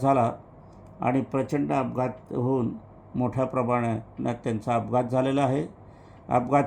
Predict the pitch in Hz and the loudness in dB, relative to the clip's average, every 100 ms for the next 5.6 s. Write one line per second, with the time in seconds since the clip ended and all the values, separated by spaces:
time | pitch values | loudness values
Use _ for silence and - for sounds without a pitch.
0 | 135 127 127 - - - - 131 113 131 | 2 0 -2 -6 -18 -20 -4 -2 0 4
1 | 151 147 135 127 127 123 - - - 117 | 6 6 4 2 0 -2 -8 -20 -10 0
2 | 139 139 120 131 - 147 139 131 123 120 | 4 4 2 -2 2 2 2 2 0 0
3 | 120 - - 127 123 131 123 123 120 123 | 0 -4 -4 -2 0 0 2 4 4 2
4 | - 123 - 117 117 110 110 110 101 107 | -2 -6 -2 -2 0 0 0 0 -2 -4
5 | 95 98 95 90 98 | -2 -4 -4 -6 -8